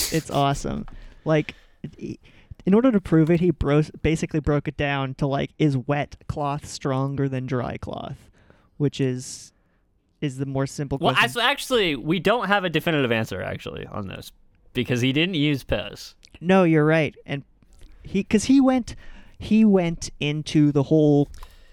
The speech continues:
Speaker 1: chemical, uh, uh, like, reasoning, reasoning. Like, w-, I would have been satisfied with the practical, you know, uh, test, but he wanted to know the chem-, 'cause he's a chemist, right? He wanted to know the, uh, uh, the chemical reasoning why that happened.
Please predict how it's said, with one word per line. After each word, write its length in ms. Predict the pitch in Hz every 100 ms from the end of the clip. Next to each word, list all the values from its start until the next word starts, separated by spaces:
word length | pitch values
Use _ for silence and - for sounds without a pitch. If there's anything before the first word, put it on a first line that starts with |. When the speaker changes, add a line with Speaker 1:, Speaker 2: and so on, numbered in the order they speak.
| -
Speaker 1:
chemical, 840 | - 185 143 147 151 135 127 127 -
uh, 40 | 127 131 127
uh, 540 | 139 131 131 135 131 - _
like, 140 | 139
reasoning, 720 | 135 147 151 175 196 208 202 -
reasoning. 480 | 165 185 208 226 247
Like, 240 | 160 135 - - - _ _
w-, 120 | 143 -
I 120 | 156 170
would 120 | 170
have 80 | 147
been 260 | 151 143 - _
satisfied 520 | 165 143 - 147 139
with 120 | 139
the 80 | -
practical, 760 | - 135 - 165 - 160 160 - _ _
you 160 | 165 170
know, 280 | 165 175 -
uh, 240 | 151 147 151
test, 500 | - 185 233 - -
but 120 | 151
he 100 | 185
wanted 320 | 175 165 147 -
to 100 | 147
know 120 | 135
the 100 | 143
chem-, 240 | - 139
'cause 140 | - 135
he's 140 | 123
a 40 |
chemist, 420 | 120 143 120 - -
right? 200 | 131 - - - - _
He 120 | -
wanted 300 | 156 147 135
to 100 | -
know 200 | 139 123
the, 260 | 127 127 120
uh, 220 | - - - _
uh, 340 | - 69 - - - _ _ _ _ -
the 120 | 143
chemical 600 | - 147 139 - 147 135
reasoning 400 | 147 143 127 123
why 140 | 123 120
that 180 | 117
happened. 480 | 131 127 - - -